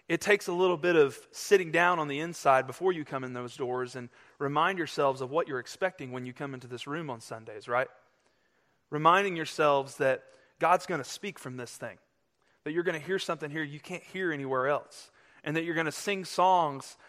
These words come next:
that are gonna say things that are rising up in you that you probably don't always get to do when you're singing at a football game or listening to the radio and singing along to whatever it is you listen on the radio. So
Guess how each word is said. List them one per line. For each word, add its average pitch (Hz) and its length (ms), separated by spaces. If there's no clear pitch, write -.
that 160 100
are 170 120
gonna 160 160
say 196 320
things 147 340
that 143 100
are 135 80
rising 143 480
up 147 160
in 127 140
you 127 220
that 170 100
you 175 100
probably 220 540
don't 160 220
always 160 300
get 160 180
to 143 80
do 160 240
when 135 160
you're 120 220
singing 143 360
at 131 120
a 120 120
football 131 360
game 131 420
or 120 260
listening 131 320
to 139 100
the 131 80
radio 127 540
and 120 100
singing 127 280
along 131 380
to 123 220
whatever 180 320
it - 20
is 139 140
you 139 80
listen 135 260
on 123 80
the 123 60
radio. 135 440
So 202 240